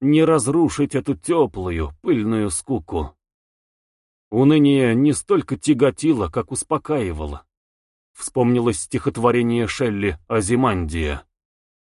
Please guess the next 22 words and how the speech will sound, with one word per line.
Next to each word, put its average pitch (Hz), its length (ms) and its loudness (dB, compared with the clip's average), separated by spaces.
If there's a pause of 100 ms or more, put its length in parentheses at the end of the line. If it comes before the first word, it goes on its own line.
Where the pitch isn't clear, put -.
(280)
«Пустыня 147 720 2
мёртвая 104 800 0
и 92 140 -4
небеса 113 640 0
над 87 200 -6
ней». 78 460 -6 (1400)
Через 156 360 0
два 175 240 0
дня 151 420 2
вечером 123 640 0
у 123 60 2
него 135 260 2
сидела 139 400 2
Марина 95 560 0
в - 140 -20
платье 139 520 -2
цвета 127 520 0
оксидированного 110 960 0
серебра. 101 640 -4 (800)
Крейтон 185 500 2
предугадал 160 640 2
верно. 87 520 -4